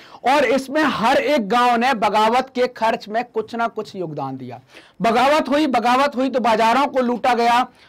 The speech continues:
अफसरों और व्यापारियों को लूटा गया, उनके घरों पर डाका डाला गया या उनके घरों को लूटा गया,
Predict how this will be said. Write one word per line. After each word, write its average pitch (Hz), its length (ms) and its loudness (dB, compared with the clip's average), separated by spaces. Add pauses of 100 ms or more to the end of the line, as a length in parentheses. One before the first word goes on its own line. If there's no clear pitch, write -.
अफसरों 262 440 0
और 247 180 0
व्यापारियों 220 560 0
को 247 100 0
लूटा 233 300 0
गया, 233 240 2
उनके 214 300 -2
घरों 185 260 -2
पर 226 140 -2
डाका 196 320 0
डाला 214 260 2
गया 214 320 0 (240)
या 214 80 2
उनके 214 200 -2
घरों 196 240 -2
को 220 120 -4
लूटा 220 300 0
गया, 220 280 2